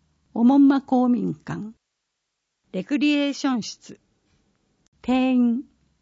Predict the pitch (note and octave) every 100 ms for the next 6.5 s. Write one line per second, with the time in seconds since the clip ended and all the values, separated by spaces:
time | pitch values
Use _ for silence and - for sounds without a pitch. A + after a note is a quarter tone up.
0 | _ - C4+ C4+ C4 B3+ B3+ - G#3 -
1 | F3+ - - _ _ _ _ _ _ _
2 | _ _ _ _ _ _ _ _ _ -
3 | - C4 - _ _ _ _ _ C#4 D4+
4 | D#4+ D#4 D4+ C#4 G3 D3+ D3 - _ A3+
5 | A3+ B3+ C4 C4 B3+ B3+ G3 D3+ C3 -
6 | - - C#3+ - -